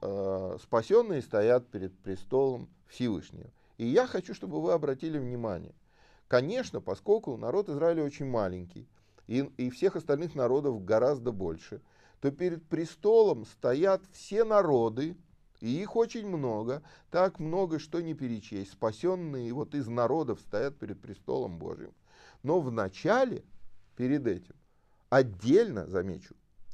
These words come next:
упоминаются спасенные из народа Израиля. То есть на самом деле отдельное особое положение евреев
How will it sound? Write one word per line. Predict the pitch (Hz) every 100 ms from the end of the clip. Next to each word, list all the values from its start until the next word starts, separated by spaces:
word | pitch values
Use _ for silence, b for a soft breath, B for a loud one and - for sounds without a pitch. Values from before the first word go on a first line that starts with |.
| -
упоминаются | 110 110 104 110 123 151
спасенные | 151 107 90 - 90 104 120
из | 131
народа | 92 78 76 80 98
Израиля. | 131 175 135 - - _ _ b b b
То | 143
есть | 165 -
на | 139
самом | 151 240 240 170 120 120
деле | 120 226 202 120 - B B
отдельное | 104 110 101 151 226 180 123 104
особое | 101 - 226 196 131
положение | 107 117 113 117 214 214 151 110 92 98 - _ -
евреев | 95 123 131 165 220 180 107